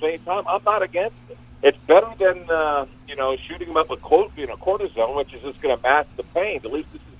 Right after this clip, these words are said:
gonna be something that's gonna repair the damage and not just mask the pain, which obviously would, could, you know, could, you know, could, you know, further the damage as far as whatever the injury happens to be. It's all about,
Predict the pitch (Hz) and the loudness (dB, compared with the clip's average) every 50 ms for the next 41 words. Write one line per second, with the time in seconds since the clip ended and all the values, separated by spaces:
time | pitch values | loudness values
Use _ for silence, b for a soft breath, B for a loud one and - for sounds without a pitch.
0 | - - 139 127 - 127 - - 135 127 - - 127 117 - - - - - - | -8 -6 -4 -4 -4 -4 0 4 4 4 4 2 0 -2 -2 -6 -10 -20 -6 0
1 | 123 127 - - - - 123 120 117 - - 135 135 135 131 117 104 - - 123 | 0 0 0 0 -2 0 0 0 0 2 4 6 6 6 6 4 0 0 2 4
2 | 131 135 131 120 104 - - 104 110 107 104 - 117 104 - - - 107 110 110 | 4 4 4 2 0 -4 -6 -2 0 0 0 0 -2 -6 -6 -4 -2 0 0 0
3 | - - - 95 - - 110 113 113 107 90 85 - - - - - - - - | 0 -4 -8 -12 -8 -4 -2 -2 0 0 -2 -4 -8 -12 -16 -20 -20 -4 0 0
4 | 104 - 117 113 117 104 104 98 - 117 104 95 98 92 - 120 113 - - 131 | 2 4 4 4 4 2 -2 -4 -8 -8 -6 -6 -6 -6 -6 -8 -8 -8 -6 -4
5 | 104 90 85 - - - 104 98 - - - 120 98 92 - - - 87 - - | -2 -2 -2 -4 -4 -2 -4 -4 -4 -6 -8 -4 -4 -4 -4 -6 -10 -18 -18 -20
6 | - - - - - - - - - - 131 107 - - - 151 175 190 - 120 | -20 -20 -20 -20 -20 -20 -20 -18 -6 -2 -2 -2 0 0 2 2 2 2 2 -2
7 | - 107 101 - 104 98 98 92 87 - - 98 92 - - 107 101 95 90 - | -4 -6 -4 0 2 4 4 4 2 -2 -6 -10 -10 -6 -4 -4 -2 -2 -4 -4
8 | - 104 101 95 - 90 87 85 92 92 - 90 87 80 90 85 78 - - - | -4 -2 -2 -2 -2 -6 -8 -8 -8 -8 -8 -8 -4 -2 -2 -2 -2 -4 -10 -18
9 | - - - - - - - - - - - - 240 233 202 170 - - 156 165 | -18 -16 -16 -14 -16 -16 -18 -14 -4 0 0 2 2 4 2 2 2 2 2 2
10 | 165 160 | 2 -2